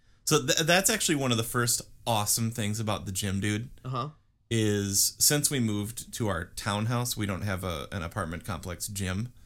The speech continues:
Speaker 2: Right.
Speaker 1: And so I've had no access to a treadmill for a couple of years.
Speaker 2: Yeah, 'cause I remember, um, early seasons when you would have a lot of treadmill stories.
Speaker 1: Totally.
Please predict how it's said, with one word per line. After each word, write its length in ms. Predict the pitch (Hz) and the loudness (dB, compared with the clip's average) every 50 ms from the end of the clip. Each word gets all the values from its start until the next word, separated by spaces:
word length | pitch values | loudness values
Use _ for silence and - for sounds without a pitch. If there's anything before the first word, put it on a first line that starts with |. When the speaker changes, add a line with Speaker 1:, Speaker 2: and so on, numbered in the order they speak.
| - - - - | -20 -20 -20 -8
Speaker 2:
Right. 260 | 131 139 151 143 117 | -4 -2 -2 0 0
Speaker 1:
And 60 | 101 - | 2 2
so 100 | - 113 | 4 4
I've 160 | 107 110 104 | 4 2 2
had 240 | 120 120 110 101 98 | 2 0 0 2 2
no 320 | 104 104 107 107 107 107 | 2 2 4 2 2 2
access 420 | 90 104 104 107 - - 104 92 - | 2 2 2 2 2 0 2 0 0
to 140 | - 101 90 | 0 -2 -4
a 60 | 90 | -4
treadmill 520 | - - 117 101 98 95 90 82 78 80 - | -4 -2 -2 -2 0 -2 -4 -4 -6 -8 -8
for 200 | - - 104 90 | -6 -4 -4 -4
a 40 | |
couple 300 | 87 - 117 110 - 95 | -4 -4 -6 -4 -4 -4
of 60 | 95 95 | -4 -4
years. 720 | 92 98 104 104 101 104 127 151 82 - - - - - - - - | -4 -4 -2 -2 -2 -2 -4 -4 -6 -6 -6 -6 -8 -12 -16 -18 -10
Speaker 2:
Yeah, 160 | 160 180 165 | -6 -6 -6
'cause 140 | 143 - 143 | -4 -2 -2
I 100 | 170 175 | 0 0
remember, 500 | 185 196 196 185 147 135 123 120 117 - - - | 0 0 0 0 2 2 2 2 0 -2 -4 -4
um, 300 | 120 120 113 113 113 - - - | -2 -2 0 -2 -4 -8 -4 0
early 320 | 135 151 165 170 165 151 | 2 2 4 4 2 2
seasons 460 | 143 - - 123 117 107 123 113 107 | 2 2 0 0 -2 -2 -4 -4 -4
when 120 | 107 117 117 | -4 -4 -4
you 140 | 117 120 120 | -2 -2 -2
would 140 | 120 117 | -2 -2
have 180 | 117 120 113 107 | -2 -4 -4 -2
a 40 | 113 | -4
lot 280 | 113 113 120 127 139 135 | -2 0 2 2 2 2
of 140 | 123 107 - | 2 -2 -6
treadmill 460 | - - 123 117 113 110 110 113 113 | -4 -2 -2 -2 0 -2 -6 -4 -4
stories. 800 | - - - 120 113 113 - - - - - - - - - - _ _ _ | -4 -2 -2 0 -2 -2 -2 -6 -6 -4 -2 -2 0 -2 -2 -6 _ _ _
Speaker 1:
Totally. 360 | - - 123 117 113 110 104 | -2 0 2 2 2 0 -2